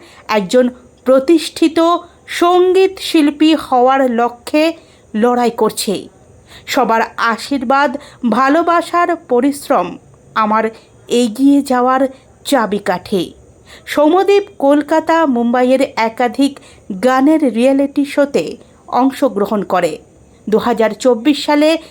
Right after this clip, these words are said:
একটি গানের রিয়েলিটি শোতে দ্বিতীয় ধাপে পৌঁছলেও বাদ পড়ে, আর সেটাই ছিল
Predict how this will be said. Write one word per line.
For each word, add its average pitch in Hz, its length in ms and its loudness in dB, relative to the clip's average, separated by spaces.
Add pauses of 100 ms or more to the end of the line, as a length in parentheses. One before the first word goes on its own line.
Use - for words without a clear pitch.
(120)
একটি 262 320 -2
গানের 277 640 0
রিয়েলিটি 277 500 2
শোতে 277 480 -2 (340)
দ্বিতীয় 285 500 4
ধাপে 254 480 -2
পৌঁছলেও 240 920 0 (380)
বাদ 208 440 -4
পড়ে, 165 320 -6 (380)
আর 185 140 -4
সেটাই 214 500 -4
ছিল 247 400 0